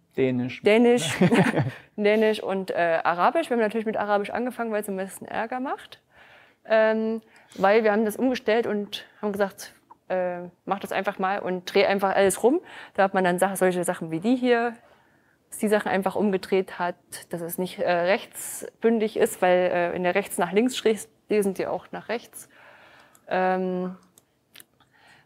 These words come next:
Speaker 2: und wir hatten auf einmal arabische Nutzer auf der Plattform, die haben uns arabischsprachige Tickets geschrieben, wo wir gesagt haben, hm, naja, vielleicht brauchen wir jetzt doch einen arabisch, <laughs> brauchen wir jetzt doch einen arabischsprachigen Hiwi.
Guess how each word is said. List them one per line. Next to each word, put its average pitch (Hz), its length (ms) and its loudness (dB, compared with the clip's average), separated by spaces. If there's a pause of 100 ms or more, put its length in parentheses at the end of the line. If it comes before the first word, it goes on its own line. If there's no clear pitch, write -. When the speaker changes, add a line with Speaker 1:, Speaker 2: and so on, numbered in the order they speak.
(120)
Speaker 2:
und 214 140 4
wir 214 80 4
hatten 226 160 2
auf 202 60 -4
einmal 202 260 4
arabische 190 340 0
Nutzer 208 300 4
auf 165 140 0
der 165 100 0
Plattform, 180 560 0
die 226 120 -2
haben 202 120 2
uns 196 140 -2
arabischsprachige 180 640 -2
Tickets - 320 -6
geschrieben, 262 520 -4 (640)
wo 202 160 -2
wir 202 100 4
gesagt 185 260 -2
haben, 180 180 -4
hm, 294 400 4 (160)
naja, 214 440 -2
vielleicht 196 300 -2
brauchen 196 200 0
wir 190 100 2
jetzt 190 240 -2
doch - 140 0
einen 226 120 0
arabisch, 196 640 -4 (160)
<laughs> - 240 0 (920)
brauchen 220 220 -2
wir 240 100 2
jetzt 208 200 -2
doch 285 120 0
einen 269 140 0
arabischsprachigen 208 840 -2
Hiwi. 311 460 2